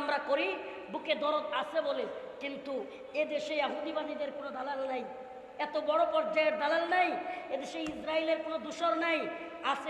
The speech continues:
হিন্দুত্ববাদীদের দূষর, আছে আমেরিকানদের দূষর। এই হিন্দুত্ববাদীদের থাবা বর্তমান এই বাংলাদেশে ভয়াল থাবা। এ থাবা থেকে আমাদেরকে বাঁচতে হলে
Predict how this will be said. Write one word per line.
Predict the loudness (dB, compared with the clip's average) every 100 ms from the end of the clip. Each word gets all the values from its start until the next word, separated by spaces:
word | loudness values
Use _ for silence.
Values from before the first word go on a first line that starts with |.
| -2
হিন্দুত্ববাদীদের | -2 -4 -2 -2 -2 -2 -4 -4
দূষর, | -8 -10 -10 -12 -16 -12 -6 0 2 4 4 4 4 4 2 2 -2 2 2
আছে | 4 2
আমেরিকানদের | 2 0 0 0 0 0 -2
দূষর। | -4 4 8 8 8 4 0 -2 -2 -2 -2 -4 -6 -8 -2 0
এই | 0
হিন্দুত্ববাদীদের | -2 -2 -4 0 0 0 0 0 0
থাবা | 0 4 6 6 6 -2 -4 -2
বর্তমান | -2 2 4 6 6 4 4
এই | 4 4
বাংলাদেশে | 2 2 2 2 10
ভয়াল | 12 12 12 12
থাবা। | 10 12 12 10 4 0 0 2
এ | 6
থাবা | 10 10 8
থেকে | 4 10 10 10 2 -2 4 8
আমাদেরকে | 10 10 6 8
বাঁচতে | 8 8 8 10
হলে | 12 12